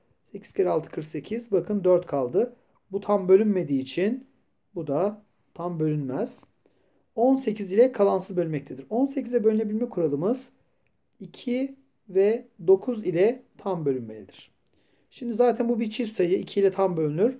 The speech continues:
Dokuza bölünebilmesi için de M yerine bir sayı yazabiliriz. Demek ki bu da doğru olabilir. O halde bir ve üç, yani Denizli doğru cevaptır. Yirmi üçüncü sorumuza geldik.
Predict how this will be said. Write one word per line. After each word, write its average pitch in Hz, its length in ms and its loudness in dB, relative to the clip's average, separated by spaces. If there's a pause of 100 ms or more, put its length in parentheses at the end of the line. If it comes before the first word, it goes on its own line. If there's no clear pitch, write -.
(340)
Dokuza 220 340 4
bölünebilmesi 233 520 2
için 185 300 -4
de 202 300 2 (280)
M 202 140 -2
yerine 185 480 2
bir 165 40 -8
sayı 175 220 2
yazabiliriz. 160 640 2 (280)
Demek 175 300 0
ki - 120 -10
bu 180 120 0
da 165 180 4
doğru 185 260 8
olabilir. 170 560 0 (680)
O 202 80 -2
halde 185 520 2 (260)
bir 190 260 -4
ve 165 100 0
üç, 196 360 -2
yani 185 300 2
Denizli 185 560 4 (200)
doğru 156 220 0
cevaptır. - 640 -12 (4000)
Yirmi 185 260 -4
üçüncü 151 260 -8
sorumuza 120 360 -6
geldik. 110 560 -10